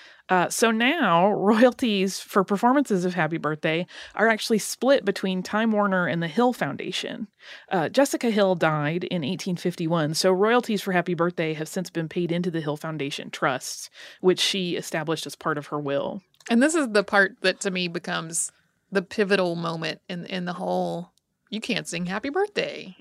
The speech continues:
Speaker 2: Is, it's Time Warner is a big company.
Speaker 1: Yeah.
Speaker 2: That is an enormous company to own something as simple as "Happy Birthday to You." So Patti Smith Hill died eleven years after Happy Birthday was copyrighted, which was on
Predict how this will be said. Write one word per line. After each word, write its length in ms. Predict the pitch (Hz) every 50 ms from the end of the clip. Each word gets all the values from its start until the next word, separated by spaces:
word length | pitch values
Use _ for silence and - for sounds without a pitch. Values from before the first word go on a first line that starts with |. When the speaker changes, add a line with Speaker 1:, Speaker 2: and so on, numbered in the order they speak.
| _
Speaker 2:
Is, 240 | - 180 180 175 - -
it's 220 | 180 180 175 - - _
Time 280 | - - 415 403 381 370
Warner 320 | 392 392 381 330 269 262
is 80 | 269 269
a 60 | 254
big 240 | 311 359 339 302 -
company. 460 | 381 359 311 - 254 196 170 180 214
Speaker 1:
Yeah. 80 | 202
Speaker 2:
That 140 | 254 294 339 359
is 120 | 320 269
an 60 | 262
enormous 600 | 254 233 240 247 262 277 285 285 285 302 302 -
company 480 | - - 302 277 - 226 202 185 175 180
to 140 | - - -
own 220 | 202 202 208 214
something 400 | 220 - 196 190 202 202 202 202
as 80 | 202 196
simple 480 | - 208 202 196 175 165 160 - - -
as 200 | - 170 190 -
"Happy 240 | - - - - 196
Birthday 360 | 196 254 330 - - - -
to 120 | - - -
You." 280 | - - - - 226 - _ - - - - - - - - - _ _ -
So 580 | - - - 214 214 208 208 202 208 214 226 - _ _ _ _ _ - _ _ _ _ _ _ -
Patti 320 | - 302 302 330 359 359
Smith 280 | 349 - 320 330 349 -
Hill 240 | 294 254 226 214 208
died 540 | 185 196 180 170 170 - - 202 196 196 -
eleven 460 | - 202 196 202 202 208 214 247 254
years 300 | 240 220 208 208 208 196
after 260 | 202 190 196 - 196 202
Happy 300 | 190 196 190 - 220 196
Birthday 340 | 190 185 185 - - 202
was 180 | 196 208 233 226
copyrighted, 880 | - - 226 196 - 190 165 160 156 151 147 156 170 202 226 269 240 214
which 200 | 208 202 - -
was 160 | 202 196 196
on 340 | 190 185 185 185 180 190